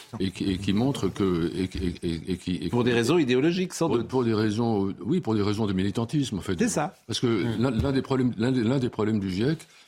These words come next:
Speaker 1: c'est que, euh, beaucoup de climatologues, pas tous, mais beaucoup de climatologues, en fait,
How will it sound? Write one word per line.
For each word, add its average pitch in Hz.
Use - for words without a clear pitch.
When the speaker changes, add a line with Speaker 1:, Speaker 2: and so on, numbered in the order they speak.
Speaker 1:
c'est 101
que, 117
euh, 95
beaucoup 117
de 98
climatologues, 101
pas 104
tous, -
mais 101
beaucoup 107
de 110
climatologues, 101
en 87
fait, 143